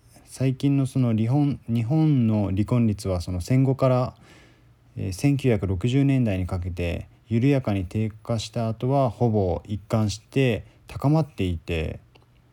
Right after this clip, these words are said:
で、離婚率は今、三組に一組は離婚しているっていう、あの、高い状態なんですけど、まあ、今後この状況が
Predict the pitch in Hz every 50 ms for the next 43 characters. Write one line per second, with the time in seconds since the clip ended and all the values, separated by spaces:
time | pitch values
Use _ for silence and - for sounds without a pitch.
0 | _ _ _ _ _ _ _ _ - - 107 104 104 98 107 101 - - 143 143
1 | 139 123 101 - - 104 98 92 95 95 95 92 90 85 85 85 85 82 78 -
2 | - 123 127 120 110 - 101 98 95 90 87 85 80 - - - 107 - - 98
3 | 90 87 82 76 78 80 85 87 - 90 87 85 85 85 90 - - _ 101 95
4 | 92 87 92 90 92 _ _ _ _ _ _ _ - 113 104 101 98 95 92 87
5 | 82 82 82 80 78 80 80 - - 92 - - _ _ - 92 - 113 110 104
6 | 95 85 92 87 85 78 85 85 85 85 87 87 87 90 85 82 80 80 - -
7 | 82 80 85 82 80 80 80 - _ _ - - - - - _ _ _ - 110
8 | 104 - - 123 131 135 127 127 - 135 131 131 131 120 117 131 131 127 117 -
9 | 135 131 127 120 127 123 123 123 120 -